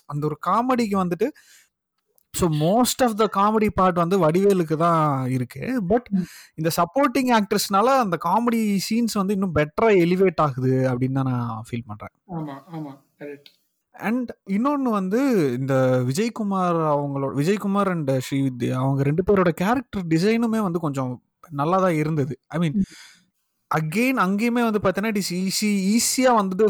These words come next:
Speaker 1: ஃபால்ட், அ, ஐடென்டிஃபை பண்ணிடலாம். ஈஸியா வந்துட்டு எங்க வேணாலும் மிஸ் ஆகலாம். But
Speaker 2: ம்.
Speaker 1: ஃபர்ஸ்டே வந்துட்டு கிளியரா வந்து எஸ்டாப்ளிஷ் பண்ணிட்டாங்க
Speaker 2: ம்.
Speaker 1: அப்படின்றதுனால, நமக்கு வந்து அவங்க மேல வந்து எந்த ஒரு சந்தேகமே வர மாட்டேங்குது, எந்த ஒரு டவுட்டுமே வர மாட்டேங்குது.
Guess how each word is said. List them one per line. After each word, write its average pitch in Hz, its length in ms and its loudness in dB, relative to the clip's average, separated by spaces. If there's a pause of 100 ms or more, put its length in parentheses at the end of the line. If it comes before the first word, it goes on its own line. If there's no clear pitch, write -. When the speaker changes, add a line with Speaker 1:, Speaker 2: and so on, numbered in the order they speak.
Speaker 1:
ஃபால்ட், 180 380 2
அ, 127 300 0 (100)
ஐடென்டிஃபை 156 340 2
பண்ணிடலாம். 135 440 -2
ஈஸியா 160 400 0
வந்துட்டு 156 500 2
எங்க 170 300 2
வேணாலும் 170 220 2
மிஸ் 143 220 -2
ஆகலாம். 135 340 -2
But 202 100 2 (360)
Speaker 2:
ம். 175 200 -10
Speaker 1:
ஃபர்ஸ்டே 180 340 -2
வந்துட்டு 233 400 0 (140)
கிளியரா 226 520 2
வந்து 196 260 2
எஸ்டாப்ளிஷ் 190 480 0
பண்ணிட்டாங்க 135 680 -2
Speaker 2:
ம். - 120 -10
Speaker 1:
அப்படின்றதுனால, 156 1000 -2
நமக்கு 202 320 -2
வந்து 214 640 -2
அவங்க 190 460 0
மேல 226 240 2
வந்து 214 180 0
எந்த 202 160 0
ஒரு 190 160 2
சந்தேகமே 196 520 0
வர 175 160 4
மாட்டேங்குது, 147 380 0
எந்த 156 60 0
ஒரு 139 120 -2
டவுட்டுமே 165 420 0
வர 147 140 0
மாட்டேங்குது. 123 480 -6